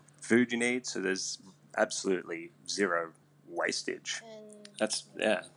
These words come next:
Speaker 1: it's very easy to budget.
Speaker 2: And for front of house, I guess, um, my biggest advantage of doing a set menu is that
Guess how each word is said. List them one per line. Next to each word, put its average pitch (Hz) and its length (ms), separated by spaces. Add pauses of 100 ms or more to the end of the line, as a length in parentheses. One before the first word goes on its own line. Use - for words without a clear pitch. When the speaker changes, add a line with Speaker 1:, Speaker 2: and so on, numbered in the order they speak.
(160)
Speaker 1:
it's - 180
very 101 360
easy 95 240
to - 100
budget. 90 380 (560)
Speaker 2:
And 226 460
for 247 160
front 254 260
of 349 100
house, - 480
I 180 160 (160)
guess, 190 420 (100)
um, 180 340 (520)
my 208 180 (100)
biggest 190 320
advantage 185 560
of 185 140
doing 175 360
a - 60
set - 260
menu 185 260
is - 200
that 175 260